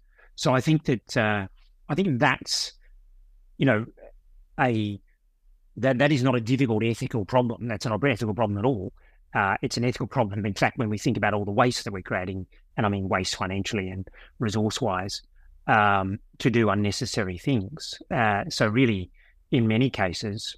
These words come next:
in fact, virtually all cases, sustainability, uh, will lead to, is, is ethically appropriate. Uh, so I, I, I don't think, I don't see that as being,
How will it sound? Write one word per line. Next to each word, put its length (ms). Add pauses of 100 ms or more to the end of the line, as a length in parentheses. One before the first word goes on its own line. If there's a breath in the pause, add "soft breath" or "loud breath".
(100)
in 120
fact, 240 (180)
virtually 360
all 140
cases, 380
sustainability, 840 (420 soft breath)
uh, 300 (180)
will 600 (360)
lead 400
to, 340
is, 140
is 220
ethically 480
appropriate. 640 (600)
Uh, 340 (500)
so 180
I, 240
I, 80 (220)
I 80
don't 260
think, 340 (360)
I 60
don't 160
see 240
that 160
as 120
being, 540